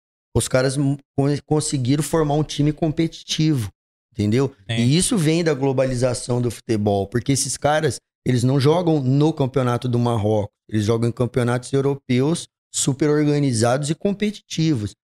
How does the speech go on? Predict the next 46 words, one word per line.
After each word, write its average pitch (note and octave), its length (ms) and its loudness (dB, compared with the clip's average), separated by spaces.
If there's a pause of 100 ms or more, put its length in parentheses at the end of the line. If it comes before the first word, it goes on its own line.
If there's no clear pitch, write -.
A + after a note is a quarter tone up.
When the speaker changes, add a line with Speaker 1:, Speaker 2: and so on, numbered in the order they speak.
(200)
Speaker 1:
E B2 220 2
isso G#3+ 200 0
fez D#3 340 0
com D#3+ 140 0
que D3 100 -2
essas C#3+ 220 -2
seleções, C#3 840 -2 (200)
vamos A#2 260 0
dizer A2+ 260 2
assim, E3 340 0
né, F#3+ 120 0 (340)
elas A#2+ 260 2
também E3 380 0
tivessem G#3+ 440 -2
um E3+ 60 2
upgrade C3 760 0
aí A2 300 2
no, G#2 340 -2 (320)
no, A2+ 300 0
no A#2+ 140 2
status A#2+ 680 -2
dele A2 240 0
de G#2 120 -6
futebol. F#2+ 640 -4 (440)
São A2 160 -2
seleções A#2+ 540 2
Speaker 2:
Sim. - 60 -10
Speaker 1:
que - 80 -4
passaram C#3+ 420 0
a E3+ 40 -2
ser G3+ 120 -4
respeitadas. G#3+ 840 -2 (220)
Pô, - 80 2
essa A#2 180 2
Croácia D3 680 2
aí, C3+ 60 2
por C#3 180 -2
exemplo, B2 360 0
esses - 100 -16
caras D3+ 300 0
vieram E3 240 0
lá E3+ 140 0
da F#3 100 -2
antiga G3 400 -2
Iugoslávia, D#3+ 760 0
cara. - 120 -20